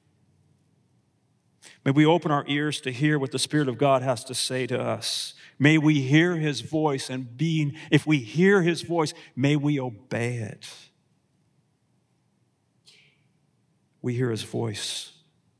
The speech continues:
through your word, O God, so we may live lives that are full,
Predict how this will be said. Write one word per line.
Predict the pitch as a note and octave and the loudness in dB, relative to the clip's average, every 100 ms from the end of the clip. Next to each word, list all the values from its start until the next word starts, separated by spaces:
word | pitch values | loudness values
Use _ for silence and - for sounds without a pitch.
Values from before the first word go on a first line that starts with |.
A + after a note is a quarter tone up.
| _ _ _ _ _ _ _ _ _ | _ _ _ _ _ _ _ _ _
through | - A#2 | -6 -4
your | A#2 | -2
word, | A2 A#2 G2 F#2+ | -2 -2 -2 -6
O | F#2+ | -10
God, | G2 - - - _ _ _ _ _ _ _ _ _ _ _ _ _ _ _ _ _ - | -12 -16 -18 -20 _ _ _ _ _ _ _ _ _ _ _ _ _ _ _ _ _ -12
so | - G#2+ | -6 -2
we | A2 | -2
may | G#2+ G#2 | 0 -2
live | G2 G#2+ G#2 | -2 -2 -2
lives | G2+ F#2+ F#2 F#2 - | -2 -2 -4 -10 -10
that | G2+ | -10
are | F#2 F#2 | -8 -10
full, | - - - G2+ F#2+ D#3+ - - | -10 -16 -10 -6 -6 -8 -14 -20